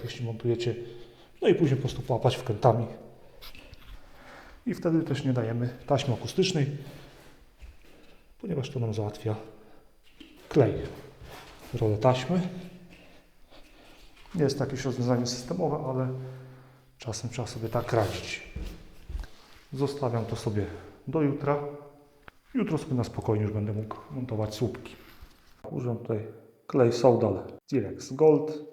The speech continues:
klej hybrydowy, klej praktycznie wszystko. Macie chwyt początkowy czterysta kilo na metr kwadratowy, yy, wodoodporny, na zewnątrz, do wewnątrz, o,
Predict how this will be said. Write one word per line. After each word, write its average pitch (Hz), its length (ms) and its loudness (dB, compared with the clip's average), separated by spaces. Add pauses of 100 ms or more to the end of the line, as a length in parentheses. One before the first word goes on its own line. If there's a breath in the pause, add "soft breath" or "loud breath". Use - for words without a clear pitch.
(140)
klej 107 300 6
hybrydowy, 117 680 6
klej 110 240 2
praktycznie - 340 -10
wszystko. - 560 -4 (680 loud breath)
Macie 113 220 -4
chwyt - 240 -12
początkowy 110 640 0
czterysta 117 500 4
kilo 120 220 2
na 101 380 0 (180)
metr 123 200 4
kwadratowy, 120 480 4 (1120 loud breath)
yy, 101 260 -4
wodoodporny, 135 960 6
na 135 120 4
zewnątrz, 117 340 4
do 107 100 4
wewnątrz, 127 380 4
o, 95 100 -2